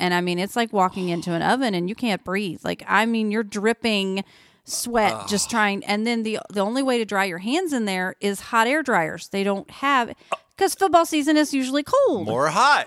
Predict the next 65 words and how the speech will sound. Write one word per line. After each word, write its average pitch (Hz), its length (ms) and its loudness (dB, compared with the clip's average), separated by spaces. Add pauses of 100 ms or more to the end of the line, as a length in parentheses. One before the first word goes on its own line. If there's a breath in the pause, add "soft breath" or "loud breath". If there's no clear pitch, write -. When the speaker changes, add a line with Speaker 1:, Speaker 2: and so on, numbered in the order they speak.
Speaker 2:
yeah. 160 280 2
So, - 140 -8
Speaker 1:
So 131 60 0
Speaker 2:
you 349 60 6
got 311 240 10
more 262 240 6
hot 175 400 0
going 302 160 6
Speaker 1:
there's 349 120 2
no 359 100 6
Speaker 2:
in 359 60 4
there. 359 100 4
Speaker 1:
paper 330 100 -2
towels. 349 300 4
Everybody's 285 320 2
Speaker 2:
Oh, - 20 0
Speaker 1:
running 269 240 4
these - 80 0
Speaker 2:
gosh. 120 160 2
Speaker 1:
hot 254 180 6
air 233 200 0
dryers, 196 280 0
and 196 120 -2
I 196 160 2
was 208 160 -6
like, 180 180 -4
"No, 214 240 0
kids, 185 300 -4
go, 233 180 0
go, 254 100 2
go. 240 200 4
Leave 208 260 -2
your 262 100 0
hands 240 240 0
wet. 277 320 2
It'll 220 300 -4 (160)
make 277 220 -2
you 392 60 -2
feel 302 160 4
better." 254 340 -4
<laughs> - 80 -8 (760 loud breath)
So 240 180 4
Speaker 2:
Well, - 120 0 (140)
Speaker 1:
I 247 100 6
remember 233 300 0
it 196 80 -2
was 190 120 -4
just 185 200 -10
miserable, 165 520 -8
but - 280 -6
it's 196 200 -2
fine. 165 320 -4 (200)
Speaker 2:
Well, 123 240 2
you 131 80 -4
know, 139 80 0
I'm, 131 180 -4
it's - 280 -6
a - 20 -8
good 156 160 -2
thing 139 120 -2
I'm 120 140 -2
not 113 140 0
a - 20 -6
sports - 320 -4
person 85 400 -10